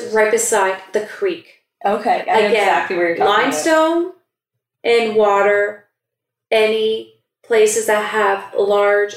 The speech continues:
Speaker 1: electrical fields
Speaker 2: Mm-hmm.
Speaker 1: are great conduits for the paranormal.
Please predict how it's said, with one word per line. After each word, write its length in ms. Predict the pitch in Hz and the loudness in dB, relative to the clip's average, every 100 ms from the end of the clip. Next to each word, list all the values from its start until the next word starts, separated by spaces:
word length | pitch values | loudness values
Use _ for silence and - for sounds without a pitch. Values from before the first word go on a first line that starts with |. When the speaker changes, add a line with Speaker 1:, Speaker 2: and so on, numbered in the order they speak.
| - | -8
Speaker 1:
electrical 760 | - 208 208 214 214 208 202 202 | -4 0 0 0 0 2 0 -2
fields 640 | - 208 208 240 330 330 | -6 0 2 2 -2 -8
Speaker 2:
Mm-hmm. 440 | 196 175 175 190 208 - - | -18 -20 -20 -20 -20 -14 -4
Speaker 1:
are 160 | 202 208 | -4 0
great 560 | 220 220 226 - _ | 2 2 0 -4 _
conduits 680 | - 226 226 196 165 - - _ _ | -6 -2 0 0 -2 -6 -20 _ _
for 280 | - 208 190 | -2 0 2
the 80 | |
paranormal. 680 | 202 - 185 190 254 269 - | -2 -2 -2 0 -2 -4 -8